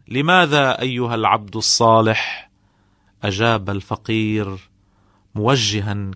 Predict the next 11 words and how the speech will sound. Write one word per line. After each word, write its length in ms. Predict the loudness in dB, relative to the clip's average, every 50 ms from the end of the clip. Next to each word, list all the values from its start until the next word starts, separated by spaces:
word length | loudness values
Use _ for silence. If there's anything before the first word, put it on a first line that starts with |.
| -6
كلامه 680 | -4 -2 -2 -2 -2 -2 -2 -4 -4 -4 -6 -6 -6 -6
للغني: 680 | -6 -6 -6 -6 -6 -6 -4 -4 -4 -4 -6 -8 -12 -16 -20 _ _ _ _ _ _ _ _ _ _ _ _ _ _ _ -4
"إني 500 | -4 -2 -2 -4 -4 -4 -4 -4 -6 -4
أخاف 640 | -4 -6 -6 -4 -2 0 2 2 0 0 -4 -6 -6 -4 -2 -2 -4 -4 -6 -10 _ _ _ _ _ _ _ _ _ _ _ -4
أن 240 | -4 -2 -4 -4
يدخلني 1200 | -4 -4 -4 -6 -8 _ -18 -12 -6 -4 -2 -2 -2 -2 -2 -4 -4 -4 -4 -6 -6 -8 -10 -14 _ _ _ _ _ _ _ _ _
ما 200 | -6 -4 -4 -2
دخلك." 760 | -2 -4 -4 -4 -6 -8 -10 -10 -14 _ _ _ -20 -20 _ _ _ _ _ _ _ _ _ _ _ _ _ _
صدق 440 | -4 0 0 0 0 -2 -4 -4 -6
رسول 480 | -6 -4 -4 -6 -6 -6 -4 -6 -6 -6
الله 360 | -6 -4 -2 -2 -2 -2